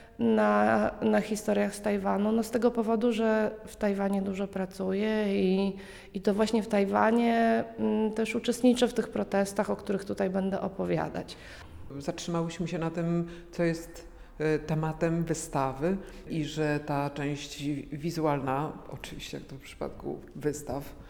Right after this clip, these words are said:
Speaker 2: tworzy jednak główną, główną narrację, to spróbuj przeprowadzić nas przez te, wiesz,
Speaker 1: Mhm.
Speaker 2: przez te fotografie. Rozumiem, że to jest dokumentacja właśnie tego, co się dzieje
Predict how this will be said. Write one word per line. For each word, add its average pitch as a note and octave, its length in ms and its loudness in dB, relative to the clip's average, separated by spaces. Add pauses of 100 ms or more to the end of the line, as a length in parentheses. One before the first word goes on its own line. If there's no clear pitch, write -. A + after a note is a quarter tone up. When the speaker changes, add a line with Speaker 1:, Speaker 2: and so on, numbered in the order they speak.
(240)
Speaker 2:
tworzy C3+ 340 -6
jednak C#3 400 -4 (200)
główną, C#3+ 480 -6
główną C#3 340 -6
narrację, C3+ 420 -4
to E3+ 80 -8
spróbuj C4+ 380 0 (180)
przeprowadzić D3 680 -2
nas C#3 180 -4
przez - 260 -8
te, B2 160 -6 (500)
wiesz, A3+ 120 -6
Speaker 1:
Mhm. G#3+ 160 -6
Speaker 2:
przez E3+ 160 -4
te D#3+ 100 -8
fotografie. D#3+ 440 -2
Rozumiem, E3+ 300 -4
że F3 80 -6
to G#3 80 0
jest E3 120 2
dokumentacja E3 800 0
właśnie D3+ 400 -2
tego, D#3+ 240 0
co E3 100 -4
się D#3+ 160 -6
dzieje D3 380 2